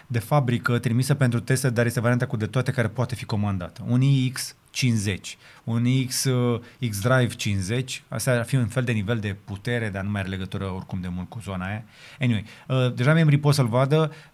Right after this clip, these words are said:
e total nefiltrat, dar Vlad Apostu a făcut un clip detaliat în care a intrat în detalii tehnice și tot felul de jumbușlucuri în astea, de gimmick-uri, de ghigetăreală de pe mașină. Pe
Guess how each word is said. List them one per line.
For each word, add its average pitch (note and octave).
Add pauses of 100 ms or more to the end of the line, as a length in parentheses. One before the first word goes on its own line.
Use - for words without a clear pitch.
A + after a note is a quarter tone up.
(140)
e C3
total C3+
nefiltrat, C#3
dar B2
Vlad B2+
Apostu B2
a A2
făcut A2
un A2
clip A#2
detaliat G#2+
în A2+
care G#2+
a G#2+
intrat G2+
în G#2+
detalii G2
tehnice A2
și -
tot A#2+
felul A2
de G2+
jumbușlucuri G#2
în G#2+
astea, G#2+
de F#2+
gimmick-uri, G#2
de G2+
ghigetăreală G2+
de A2
pe G#2
mașină. G#2
Pe C3